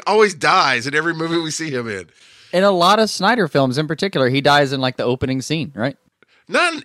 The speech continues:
Speaker 1: everything, but in this one, yeah. And in a lot of movies he's in, he dies very early on.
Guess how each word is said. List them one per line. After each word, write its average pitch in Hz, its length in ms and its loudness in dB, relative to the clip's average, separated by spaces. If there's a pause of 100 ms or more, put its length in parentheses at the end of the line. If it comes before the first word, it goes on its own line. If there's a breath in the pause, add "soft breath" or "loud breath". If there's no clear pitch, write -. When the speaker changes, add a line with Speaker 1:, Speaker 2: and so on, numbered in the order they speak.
(100)
Speaker 1:
everything, 139 440 -2
but 131 60 0
in 135 120 -2
this 160 220 0
one, 113 160 -8
yeah. 101 240 -8
And 117 100 -6
in 123 240 -4
a 123 80 -4
lot 127 220 0
of 131 60 -4
movies 98 280 -6
he's 95 160 -12
in, 92 140 -12
he 92 80 -14
dies 90 360 -14
very 127 420 0
early 101 260 -6
on. 82 220 -20